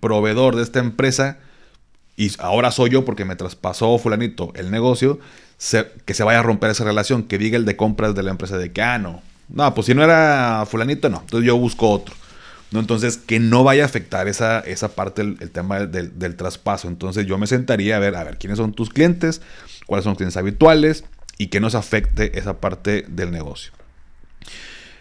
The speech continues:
Em, otro punto, el tema de nómina, el tema de colaboradores. ¿Cuántos colabora-, colaboradores hay dentro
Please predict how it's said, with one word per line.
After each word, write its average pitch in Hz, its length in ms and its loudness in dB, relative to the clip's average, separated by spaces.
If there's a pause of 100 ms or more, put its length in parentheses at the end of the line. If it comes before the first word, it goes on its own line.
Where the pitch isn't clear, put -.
(140)
Em, 127 600 6 (200)
otro 175 300 8
punto, 202 680 8
el 117 140 2
tema 160 220 2
de 135 80 -2
nómina, 156 380 -2
el 101 100 -6
tema 143 200 0
de 151 100 2
colaboradores. 117 720 2
¿Cuántos 131 400 0
colabora-, 120 580 0 (120)
colaboradores 110 760 0
hay 135 260 0
dentro 123 560 -2